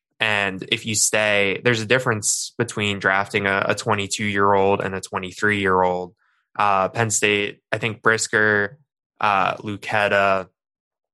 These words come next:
and somebody else, I was looking through their bios, they're, they're nineteen ninety-nine birthdays. So they'll be twenty-three when,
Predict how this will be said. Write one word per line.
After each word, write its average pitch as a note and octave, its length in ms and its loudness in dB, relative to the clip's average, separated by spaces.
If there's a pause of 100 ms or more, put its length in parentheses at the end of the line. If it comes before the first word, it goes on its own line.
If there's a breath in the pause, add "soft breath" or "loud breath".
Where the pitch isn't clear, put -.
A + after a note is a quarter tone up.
(160)
and C3 120 2
somebody C#3 340 2
else, G2+ 200 2
I G2+ 60 0
was G2 120 -2
looking G2 220 -8
through G2 280 2
their G2 400 0
bios, G2 400 0
they're, G#2+ 400 0
they're A#2 140 0
nineteen G#2+ 340 -2
ninety-nine F#2+ 800 -2 (240)
birthdays. - 520 0
So G2 320 0 (300)
they'll A2+ 120 4
be G#2+ 100 2
twenty-three G#2 880 0
when, F#2+ 640 -2